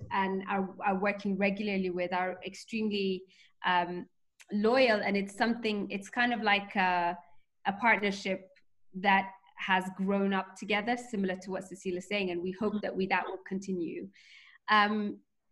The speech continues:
but I think with the online thing, there is, there, we have to be careful because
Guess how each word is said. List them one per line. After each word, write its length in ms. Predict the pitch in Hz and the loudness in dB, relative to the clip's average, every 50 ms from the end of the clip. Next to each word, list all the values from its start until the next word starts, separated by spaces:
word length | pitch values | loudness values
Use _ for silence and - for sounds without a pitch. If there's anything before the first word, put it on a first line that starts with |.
| _ _ _ _ - | _ _ _ _ -12
but 260 | 190 196 247 247 - | 0 2 4 4 6
I 120 | 233 247 | 4 4
think 260 | 247 - 339 311 - | 4 4 2 2 2
with 160 | 269 269 220 - | 0 -2 0 0
the 100 | - - | -2 0
online 380 | - 240 269 294 269 262 254 - | 2 2 4 4 4 4 2 2
thing, 240 | 247 220 202 196 | 0 -2 0 0
there 200 | 185 202 214 226 | 2 2 2 4
is, 220 | 254 269 240 - - - | 2 2 0 -2 -8 -6
there, 260 | 196 202 233 240 240 240 - | -2 0 0 0 0 -2 -4
we 120 | 202 240 | -2 2
have 240 | 233 254 269 269 277 | 2 2 2 2 0
to 60 | - | -2
be 100 | 214 254 | -2 -2
careful 340 | - - 240 226 226 226 208 | -2 0 0 0 0 -2 -4
because 340 | 180 185 190 - 196 196 196 | -4 -4 -4 -2 -2 -2 -2